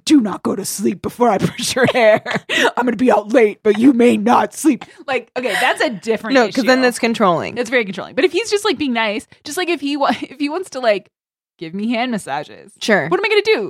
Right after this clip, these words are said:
Speaker 2: You're not gonna fight him on that.
Speaker 1: No.
Speaker 2: But you're not gonna stay awake
Speaker 1: Oh my God, but
Speaker 2: for
Speaker 1: I
Speaker 2: a
Speaker 1: wake
Speaker 2: hand
Speaker 1: up
Speaker 2: massage.
Speaker 1: and he's brushing my hair.
Speaker 2: Ah!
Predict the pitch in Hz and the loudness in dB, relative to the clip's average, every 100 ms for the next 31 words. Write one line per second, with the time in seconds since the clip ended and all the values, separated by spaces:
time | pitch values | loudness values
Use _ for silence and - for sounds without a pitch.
0 | 202 226 240 143 131 131 127 139 415 269 | 0 2 0 -2 -4 -4 -4 -2 0 0
1 | 151 175 269 285 247 254 247 277 277 233 | 0 2 2 2 0 2 2 2 0 0
2 | 226 - 214 190 202 175 - _ _ _ | 0 0 2 2 2 0 -6 _ _ _
3 | _ _ 226 226 208 202 220 208 196 185 | _ _ -6 -4 -4 2 4 4 2 2
4 | 196 202 - - 190 202 196 190 175 196 | 2 2 0 -4 -4 -4 -6 -6 -8 -8
5 | 180 175 196 254 _ _ - 392 415 440 | -8 -6 -6 -8 _ _ -4 0 0 2
6 | 453 466 466 466 453 | 2 4 4 2 0